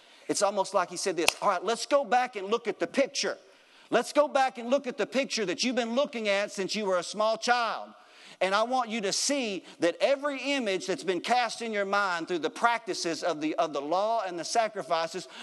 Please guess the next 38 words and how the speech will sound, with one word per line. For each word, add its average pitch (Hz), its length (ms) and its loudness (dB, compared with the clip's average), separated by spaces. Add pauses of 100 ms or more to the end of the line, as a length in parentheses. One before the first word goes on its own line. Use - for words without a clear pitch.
were 196 160 6
painting 247 440 0
a 208 60 4
picture 254 440 0
of 226 180 0
Christ." 277 720 0 (600)
Now, 185 300 4 (140)
when 185 180 4
you 226 120 0
think 294 280 0
about 202 320 2
studying 208 480 0
Christ 190 540 2
that 190 200 4
way, 214 260 2
you 180 140 -6
think, 196 240 -4
"Well, 185 160 0
I, 185 180 -2
I 208 60 2
don't 226 220 -2
see 226 220 -2
the 185 120 0
value 202 440 0
in 131 140 -4
that." 110 280 -4 (240)
But 190 120 4
at 196 180 2
the 180 100 0
conclusion, 190 920 0
at 190 200 2
the 190 80 0
conclusion 214 580 -2
of 175 80 -2
their 190 140 2
experience 202 500 -2
with 165 160 -2
Christ, 226 460 2